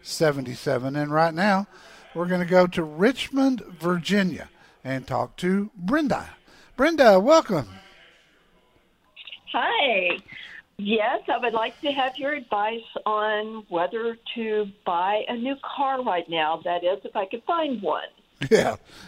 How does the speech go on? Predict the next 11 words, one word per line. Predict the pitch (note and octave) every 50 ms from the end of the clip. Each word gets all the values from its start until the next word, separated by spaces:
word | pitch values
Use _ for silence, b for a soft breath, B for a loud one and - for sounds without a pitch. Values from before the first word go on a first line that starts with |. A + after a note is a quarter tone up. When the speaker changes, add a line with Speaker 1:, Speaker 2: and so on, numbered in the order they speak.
| B _
Speaker 1:
yeah, | D3+ D#3 D3+ D#3 D3+
that's | D#3+ E3 D#3+ -
Speaker 2:
Um, | D#3+ D3+
Speaker 1:
another | D#3 D#3+ F3 E3+ D3
whole | C#3 C#3+ C3 B2+ -
Speaker 2:
I |
Speaker 1:
problem. | D3 C#3 C3 B2+ C3 D3 D3
Speaker 2:
cur-, | D3 C#3+ - - - - _ _ _ _ _ _ _ _ _ _ _ _ _ _ _ _ - - - -
it | A3+ A3 - - _ _
is. | A3 A3+ C4 D4+ A#3 E3+ C3 G#2+ D2 - - - - - - A#3+ - _ -
Um, | A3+ G#3+ G#3+ G3+ G3+ G3 G3 F#3+ F#3+